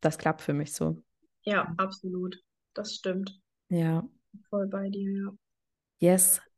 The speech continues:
Speaker 1: Und wir haben ja dann eben wirklich unseren sehr erfolgreichen Aufbau gestartet, wo es einfach krafttechnisch auch so einen krassen Progress gab. Also wirklich,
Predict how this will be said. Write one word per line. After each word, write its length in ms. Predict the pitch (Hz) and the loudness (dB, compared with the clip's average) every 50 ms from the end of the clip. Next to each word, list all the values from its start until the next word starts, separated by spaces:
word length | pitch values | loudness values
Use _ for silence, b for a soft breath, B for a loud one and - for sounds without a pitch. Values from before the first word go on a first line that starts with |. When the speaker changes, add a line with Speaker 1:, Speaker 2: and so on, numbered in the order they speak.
| _ _ _ _ _ - | _ _ _ _ _ 2
Speaker 1:
Und 260 | 180 185 180 175 - | 6 6 6 6 6
wir 80 | 180 180 | 6 6
haben 100 | 196 202 | 8 8
ja 80 | 202 | 8
dann 200 | 180 175 170 175 - | 8 8 6 6 4
eben 360 | 175 180 175 185 185 175 175 | 4 4 6 4 4 4 2
wirklich 300 | 190 185 - 190 - - | 0 -2 -2 -4 0 2
unseren 300 | 190 196 185 - 185 180 | 2 4 4 4 4 4
sehr 260 | 185 - 190 220 - | 6 6 8 8 6
erfolgreichen 720 | - 180 180 - - - 208 247 240 - 196 196 - 190 - | 6 2 0 0 2 4 4 4 4 4 2 0 0 0 2
Aufbau 340 | 160 175 185 185 - 185 | 4 4 4 2 0 -4
gestartet, 800 | 170 170 165 - - 160 160 160 160 - 180 185 185 185 - - - | -4 -4 -4 -2 0 2 2 2 4 4 4 4 2 0 -4 -4 -4
wo 240 | 170 165 170 170 175 | -2 2 4 4 4
es 140 | 180 - - | 4 4 4
einfach 320 | - 165 160 160 160 - | 4 4 4 4 0 0
krafttechnisch 760 | - - 170 175 185 - - - 214 202 - - 190 190 - - | 2 4 6 6 6 4 2 0 0 0 2 2 0 0 0 0
auch 100 | 170 - | -2 -2
so 420 | - - - 190 202 220 208 - - | 0 2 4 6 6 6 4 4 4
einen 260 | 160 165 170 165 165 | 4 4 4 2 2
krassen 440 | - - 175 185 - - 180 170 165 | 2 2 2 2 4 2 2 0 0
Progress 380 | - - 170 160 165 160 - - | 2 0 2 2 2 0 0 0
gab. 240 | - 156 160 170 | 2 2 2 2
Also 220 | 165 165 160 - 160 | 2 0 -2 -2 -2
wirklich, 360 | 175 170 - 175 175 175 B | -2 0 2 2 2 2 B